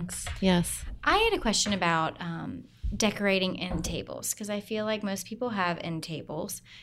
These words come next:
Speaker 2: either for drinks or for lamps. And how do you look at, 'cause you talked about paring down at the same time. So I was wondering,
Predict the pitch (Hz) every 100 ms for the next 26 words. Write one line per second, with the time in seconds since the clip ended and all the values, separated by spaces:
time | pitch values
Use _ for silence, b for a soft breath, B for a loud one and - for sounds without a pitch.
0 | B 190 185 180 156 175 170 160 - -
1 | - 175 160 156 - 185 156 156 165 -
2 | - - 175 160 151 151 - B B B
3 | - - 269 294 277 220 202 220 208 180
4 | 180 180 165 - - 208 196 214 214 202
5 | 196 180 180 185 175 165 160 156 165 214
6 | 247 - 180 - 175 170 170 151 165 247
7 | 247 214 202 208 214 208 202 196